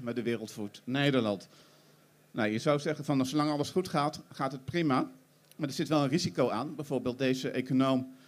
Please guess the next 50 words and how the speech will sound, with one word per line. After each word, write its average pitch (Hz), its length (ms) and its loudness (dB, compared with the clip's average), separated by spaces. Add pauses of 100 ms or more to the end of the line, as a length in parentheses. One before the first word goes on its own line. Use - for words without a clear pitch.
(300)
Laurens 131 360 2
Sloot, 127 280 4
die 113 120 -4
heeft 117 180 -2
het 117 160 -6
erover 107 400 0
dat 101 240 -4 (340)
als - 160 -8
je - 60 -12 (440)
klimaatproblemen 120 800 0
krijgt 117 360 0
of 107 100 -14
oorlog 127 420 4
of 123 160 -10
pandemieën, 135 640 4
nou, 123 160 -2
bij 104 120 -4
cor-, 120 300 -8 (200)
corona 127 380 0
zagen 143 340 -4
we 135 60 -2
het 127 100 -4
al, 120 200 4
in 117 80 -2
sommige 117 300 -4
andere 151 280 -4
delen 143 240 0
van 143 120 -2
de 123 80 2
wereld, 127 320 2
dat 127 120 -6
de 139 80 -4
voedselzekerheid 131 840 0
in 104 100 -6
gevaar 107 300 -2
kwam. 110 240 -6 (580)
En 135 140 -2
dit 165 140 -4
is 170 160 -2
een 151 100 -12
kwestie 170 300 -2
van 156 160 0
nationale 156 560 2
veiligheid. 131 760 2
Dit, 131 300 -8
dit 139 140 -2
moet 143 120 -2
je 147 80 -6
goed 143 220 -2
hebben. 104 280 0